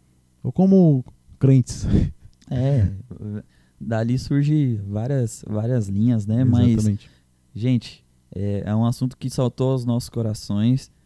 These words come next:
Speaker 2: né? É, talvez você já tenha escutado falar de alguma maneira,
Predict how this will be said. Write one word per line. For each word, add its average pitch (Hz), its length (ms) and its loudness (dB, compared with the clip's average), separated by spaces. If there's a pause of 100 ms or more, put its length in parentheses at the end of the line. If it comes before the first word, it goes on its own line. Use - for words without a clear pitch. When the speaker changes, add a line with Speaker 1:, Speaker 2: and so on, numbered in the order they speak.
(200)
Speaker 2:
né? 117 340 2 (400)
É, 98 460 -4 (400)
talvez 113 320 -4
você 110 260 -6
já 101 140 -4
tenha 101 240 -4
escutado 98 480 -10
falar 123 640 -2
de 101 140 -6
alguma 101 360 -4
maneira, 113 600 0